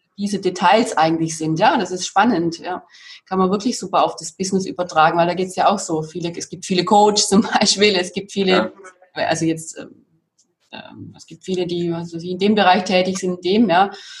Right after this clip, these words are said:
Speaker 1: Und, äh, wie kann ich es trotzdem schaffen, dass ich zum Lieblings-, ähm, wie sagt man denn da?
Speaker 2: Coach, Lieblings-, äh,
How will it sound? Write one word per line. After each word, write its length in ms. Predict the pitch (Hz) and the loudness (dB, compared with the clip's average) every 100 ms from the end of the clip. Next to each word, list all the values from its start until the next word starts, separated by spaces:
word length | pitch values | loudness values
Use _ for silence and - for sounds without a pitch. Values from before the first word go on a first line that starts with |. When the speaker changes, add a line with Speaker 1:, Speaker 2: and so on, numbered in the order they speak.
| - - - - _ _ | -20 -20 -20 -20 _ _
Speaker 1:
Und, 420 | 175 180 175 - - | -10 -10 -8 -8 -8
äh, 320 | 170 165 165 165 _ _ | -6 -6 -8 -10 _ _
wie 140 | 185 185 | -4 0
kann 200 | 185 180 | 2 2
ich 160 | 180 | 0
es 100 | 185 | -4
trotzdem 380 | - 180 - 202 | -2 -2 0 0
schaffen, 360 | - 170 170 208 | 2 2 2 0
dass 160 | 170 | 0
ich 140 | - - | -4 -8
zum 320 | - 185 180 | -4 -4 -2
Lieblings-, 560 | 185 190 202 196 - - _ - _ _ _ _ _ _ _ _ _ - - _ - | -4 -2 0 0 -2 -10 _ -20 _ _ _ _ _ _ _ _ _ -8 -8 _ -2
ähm, 520 | 165 156 165 165 - _ _ _ _ - - - | 0 2 0 -4 -8 _ _ _ _ -10 -10 -14
wie 200 | 160 170 | -14 -8
sagt 240 | 180 180 | -6 -4
man 100 | 185 | -2
denn 100 | 170 | 0
da? 80 | 160 | 2
Speaker 2:
Coach, 340 | 131 139 139 - | 4 2 0 0
Lieblings-, 760 | 131 131 131 120 - - - _ - - _ | 0 2 0 0 -4 -14 -16 _ -20 -20 _
äh, 80 | - | -12